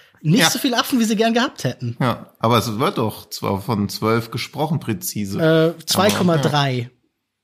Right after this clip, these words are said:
Speaker 2: Nee, vier Komma fünf.
Speaker 1: Oh, wow.
Speaker 2: Die, die Durchschnittswertung von Filmen, die man eigentlich als erschreckend mittelmäßig bis leicht unterdurchschnittlich empfindet, ist immer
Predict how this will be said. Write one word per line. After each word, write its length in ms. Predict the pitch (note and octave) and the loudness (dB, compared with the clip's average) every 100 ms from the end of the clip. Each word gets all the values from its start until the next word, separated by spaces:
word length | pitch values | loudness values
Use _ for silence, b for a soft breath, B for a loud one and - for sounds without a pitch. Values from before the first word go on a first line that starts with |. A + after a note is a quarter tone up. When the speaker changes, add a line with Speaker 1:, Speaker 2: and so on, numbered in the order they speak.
| _ _ _ _ | _ _ _ _
Speaker 2:
Nee, 240 | A#2+ C#3+ F3 | -4 -2 0
vier 200 | - E3+ | -2 -2
Komma 220 | D#3 D3 | 0 -2
fünf. 480 | C#3+ B2+ G#2 - - _ - | 0 -2 -2 -4 -16 _ -2
Speaker 1:
Oh, 200 | F#3+ A#2 | -2 -2
wow. 360 | G#2 F3 G#2 _ _ - | -4 -6 -8 _ _ 0
Speaker 2:
Die, 240 | B2 B2 | 2 4
die 300 | B2+ B2+ A#2+ | 4 4 4
Durchschnittswertung 880 | C#3+ F3 F#3 F#3 F3+ - D3+ D#3 D#3 | 4 4 4 0 -2 0 0 0 -2
von 220 | C#3+ C3+ | 0 -2
Filmen, 360 | - D3+ E3+ F3 | 0 2 2 2
die 100 | D#3+ | 0
man 180 | D3 C3+ | 0 -2
eigentlich 540 | - C3 F3 E3+ E3+ - | -2 -2 0 -4 -6 -4
als 340 | C#3 D3 - | -2 -2 -4
erschreckend 680 | - B2+ - - F3+ F#3+ C3+ | -4 -2 -2 -2 -2 0 0
mittelmäßig 800 | D#3+ G3 D#3+ A2+ A#2 B2 D3 - | 0 2 2 2 4 2 2 -2
bis 180 | C3+ - | -4 0
leicht 240 | A#2+ C#3 | 0 0
unterdurchschnittlich 720 | A#2+ E3 B2 A#2+ - A#2+ A2+ A#2+ | -2 0 2 2 2 0 0 0
empfindet, 680 | A2+ G#2+ - C#3 D#3+ D#3+ | 0 -2 0 0 2 0
ist 320 | B2 - - C#3 | -2 -4 -4 -2
immer 280 | D3+ C#3 | 0 0